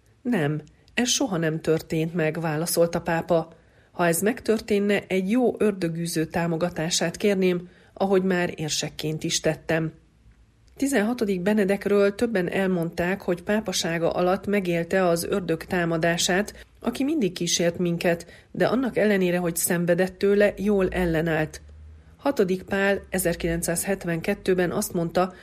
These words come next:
hogy a sátán füstje bejutott Isten templomának egy résén keresztül. „Az ördög tehát a Vatikánban is felléphet,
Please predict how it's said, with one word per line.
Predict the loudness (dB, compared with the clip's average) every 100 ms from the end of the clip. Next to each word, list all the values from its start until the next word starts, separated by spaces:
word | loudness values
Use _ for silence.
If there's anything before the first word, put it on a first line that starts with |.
| -20 -6
hogy | -4 -2
a |
sátán | 0 0 0 0 -2
füstje | -2 -4 -4 0 0 0
bejutott | 2 2 2 0 -2
Isten | -2 -2 -2 -2 -2
templomának | -4 -2 -2 0 0 -2
egy | -2 -2
résén | 0 2 0 -2 -2
keresztül. | 0 0 -2 0 2 2 -2 -16 _ _ _ -6
„Az | -2
ördög | 0 2 2 0
tehát | 0 0 2
a | 2
Vatikánban | 2 0 -2 0 2 2
is | 0
felléphet, | 0 2 4 2 0 0 -2